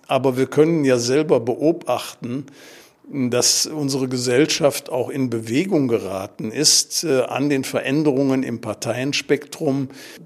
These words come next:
merken wir ja, äh, dass da, äh, Bewegung drin ist, aber die Bewegung,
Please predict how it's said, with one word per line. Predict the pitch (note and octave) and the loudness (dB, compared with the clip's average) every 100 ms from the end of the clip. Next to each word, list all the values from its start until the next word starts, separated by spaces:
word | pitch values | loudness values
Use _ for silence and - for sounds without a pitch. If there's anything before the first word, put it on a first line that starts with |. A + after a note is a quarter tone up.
| C#3 | -10
merken | B2 B2 C3 D3+ D3+ D#3 | -4 2 4 2 2 0
wir | C#3 C#3 | 2 4
ja, | C3 B2 B2+ B2 B2 - | 6 6 6 6 2 -4
äh, | B2+ | -6
dass | A#2+ B2 - - | 0 0 2 2
da, | C3+ A#2+ A#2 A#2 | 2 4 4 2
äh, | - E2 - B2+ A#2+ | -2 -10 -10 -6 -6
Bewegung | A2+ A#2+ G#2+ A2+ D3+ E3+ C#3+ C3 | -4 -6 -4 -2 0 2 2 0
drin | - B2 | -2 -2
ist, | B2+ C3+ - - | -2 0 0 0
aber | B2+ A#2 A2+ A2 - - - _ _ _ - - _ - | -2 2 2 2 -4 -20 -20 _ _ _ -16 -16 _ -10
die | D#3+ C3 A2+ | -8 -8 -12
Bewegung, | A#2+ C3+ A#2+ D3 E3 D#3 C#3+ | 0 0 4 6 6 6 4